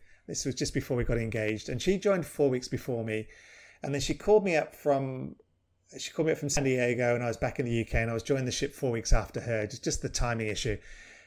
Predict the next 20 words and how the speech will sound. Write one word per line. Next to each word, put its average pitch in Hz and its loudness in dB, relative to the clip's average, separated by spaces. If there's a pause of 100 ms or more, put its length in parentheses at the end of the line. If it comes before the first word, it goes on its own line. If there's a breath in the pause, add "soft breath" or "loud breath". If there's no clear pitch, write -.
And 147 -2
she 165 2
said, 170 6
"I 170 2
watched 214 -2
this - 4
safety 185 2
video 117 4
'cause - -2 (720 soft breath)
the, 127 2
the 143 2
ships - 0
now 131 2
show 147 4
you 135 6
not 127 0
what 135 2
to 135 0
do 107 -2 (120)
and 123 -6